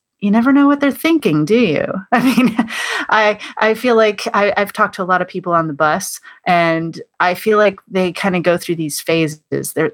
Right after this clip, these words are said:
I, I'm imagining it, of course. I don't know for sure this is what they're thinking, but I think they're thinking first, "Do I know you? Because if I'm talking to them, you know, I must know them, or why would I be doing it, right?" And then when they get past that and they think,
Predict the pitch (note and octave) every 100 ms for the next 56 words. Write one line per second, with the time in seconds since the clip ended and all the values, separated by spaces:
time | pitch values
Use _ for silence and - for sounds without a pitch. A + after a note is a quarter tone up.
0 | _ E3+ E3 _ _ - - A#3 G#3+ G3+
1 | F#3+ E3 D#3 D3+ D3 C#3+ - D3 E3 D#3+
2 | D3+ D#3+ G3+ - G#3+ G3 F3 E3+ F3 D#3+
3 | E3 G#3+ C4+ F4+ D4+ E3+ - F#3+ C#4+ A3+
4 | G3+ G3 F#3 F3+ E3+ - E3 F3 - -
5 | - - - G3+ F3+ D#3+ D#3 F3+ G3+ C#3
6 | D3+ F#3+ F3 D#3+ D3 C#3+ D3 D#3 C#3+ F3+
7 | F#3 C#3+ D3+ C#3+ D3 D3 - C#3 C3 -
8 | D#3+ D#3 D#3+ E3 D3+ C#3 C#3+ C#3+ D3 C#3
9 | D3 C#3+ D3+ F3+ F#3 B2 - - F#3+ G#3
10 | - - - G3 G3 F#3+ F#3+ F#3 F#3 -
11 | F#3+ E3+ - F#3 E3 D#3+ D3 D3+